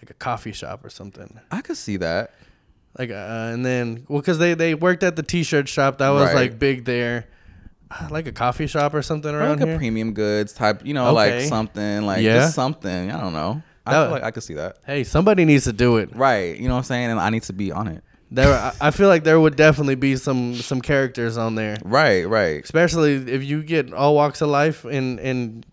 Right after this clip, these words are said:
Speaker 2: Right, right. That
Speaker 1: there's
Speaker 2: would
Speaker 1: gonna be
Speaker 2: be
Speaker 1: some shit.
Speaker 2: Right. I would, I would fuck with that.
Speaker 1: So reality T V is not off the table, apparently.
Speaker 2: No, fuck no.
Speaker 1: You
Speaker 2: I,
Speaker 1: would
Speaker 2: even if it's for, like, two, three months, fuck it. Like,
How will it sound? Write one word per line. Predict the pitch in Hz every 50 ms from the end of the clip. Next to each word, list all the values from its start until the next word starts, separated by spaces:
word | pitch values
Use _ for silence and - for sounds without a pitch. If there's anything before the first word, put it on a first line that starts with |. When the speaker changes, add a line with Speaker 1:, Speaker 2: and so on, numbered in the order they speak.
| _ _ _ _ _ - - 92 - - -
Speaker 2:
Right, | 92 98 101 98 90 80 65 64 - -
right. | 98 101 87 80 69 65 - _ _ _ _ _ _ _ _ _ _ _
That |
Speaker 1:
there's | - 98 95 104
Speaker 2:
would | 104
Speaker 1:
gonna | - 151 147
be | 143
Speaker 2:
be | 139
Speaker 1:
some | - - 131 120
shit. | - - 135 117 107 - - - -
Speaker 2:
Right. | 80 92 87 71 55 50 - _
I | - 80 90
would, | 92 92 90 85 78 -
I | - 82
would | 78 -
fuck | - - -
with | - _
that. | - - - _ _ _ _ _ _
Speaker 1:
So | - 160 151 147
reality | 139 147 151 160 165 180 190 190 185 190
T | 175 - - 175 165
V | 151 147 156 147 147 143
is | 123 82 117 131 123 113 113
not | 117 123 143 160
off | 156 170 170 -
the | - 156
table, | 143 - 143 160 180 156 123
apparently. | 113 - 139 135 151 151 131 110 92
Speaker 2:
No, | - 175 156 117
fuck | - - - - 330 370 359 -
no. | 139 120 107 95 82 71 76 87 117 - _ _ _ _ _
Speaker 1:
You | - 113
Speaker 2:
I, | 160
Speaker 1:
would | 139 110 - - - - _ _ _
Speaker 2:
even | 190 226 277
if | 247 220
it's | 220 214
for, | 220 220
like, | 196 190 175 160 156 - _ _ _ _ _ _ _ _ _ _
two, | - - 185
three | 180 - 160 156
months, | 151 151 131 95 90 - - - - _ _ _
fuck | - 156 165 -
it. | 107 76
Like, | 90 92 87 87 87 -